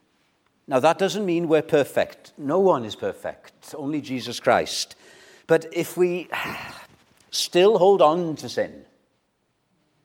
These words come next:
and don't confess it, then let's not bother seeking God. Deal first with the sin.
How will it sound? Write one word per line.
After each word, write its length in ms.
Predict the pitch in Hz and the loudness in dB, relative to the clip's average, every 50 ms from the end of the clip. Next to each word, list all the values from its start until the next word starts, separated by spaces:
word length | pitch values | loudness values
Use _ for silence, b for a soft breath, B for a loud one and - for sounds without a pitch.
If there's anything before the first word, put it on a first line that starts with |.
| _ _ _ _ _ - | _ _ _ _ _ -8
and 120 | 120 113 | -2 4
don't 240 | 147 147 170 202 196 | 6 6 6 6 2
confess 480 | - 208 185 - 139 151 175 - - | 0 0 2 6 6 6 6 4 2
it, 640 | 139 104 - - - - - - - - - - - _ _ _ _ _ _ _ _ _ _ _ _ _ _ _ _ _ _ _ _ _ _ _ _ _ _ - | 0 0 -2 -4 -8 -6 -6 -6 -6 -8 -10 -12 -16 _ _ _ _ _ _ _ _ _ _ _ _ _ _ _ _ _ _ _ _ _ _ _ _ _ _ -20
then 560 | - - 139 160 170 170 175 180 170 147 - - B B B B B B B _ - - _ _ _ | -8 0 4 6 6 6 6 2 -2 -6 -10 -14 B B B B B B B _ -20 -20 _ _ _
let's 340 | - 131 165 202 208 - - | -2 0 0 0 0 -2 -2
not 280 | 185 196 226 220 - - | 0 0 0 0 0 -2
bother 420 | 135 107 101 131 151 226 226 165 | -2 -2 -2 0 2 2 2 2
seeking 480 | - - 139 123 110 - - 110 107 104 | 0 -4 -10 -10 -10 -12 -12 -12 -8 -6
God. 400 | 101 92 76 71 - - - - _ _ _ _ _ _ _ _ _ _ _ _ _ _ _ _ _ _ _ _ _ _ _ _ _ _ _ _ _ _ _ _ _ _ _ _ | -4 -4 -4 -6 -10 -16 -20 -20 _ _ _ _ _ _ _ _ _ _ _ _ _ _ _ _ _ _ _ _ _ _ _ _ _ _ _ _ _ _ _ _ _ _ _ _
Deal 320 | - 139 147 180 208 220 | 0 4 8 8 8 8
first 480 | 202 - 151 170 196 196 - - - - | 8 8 8 8 8 8 4 0 -4 -4
with 120 | 139 143 | -4 -4
the 60 | 151 143 | -4 -4
sin. 420 | - - 190 170 120 90 82 | -2 0 0 0 0 -4 -10